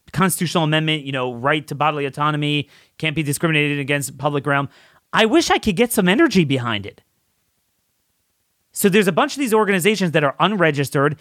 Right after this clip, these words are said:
and a lot of us are wondering, because Joe Grutters is the sponsor, if this was a setup,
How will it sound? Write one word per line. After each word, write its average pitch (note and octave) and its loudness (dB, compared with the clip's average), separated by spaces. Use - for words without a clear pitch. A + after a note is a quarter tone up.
and E3 0
a - 0
lot G3 2
of A3+ -2
us G3 0
are E3 4
wondering, D#3 2
because D3+ -2
Joe F#3 2
Grutters D#3+ 0
is C3+ -8
the D3 -4
sponsor, A#3+ 2
if F3 -4
this A3+ -4
was B3 0
a G#3 -4
setup, D3 -2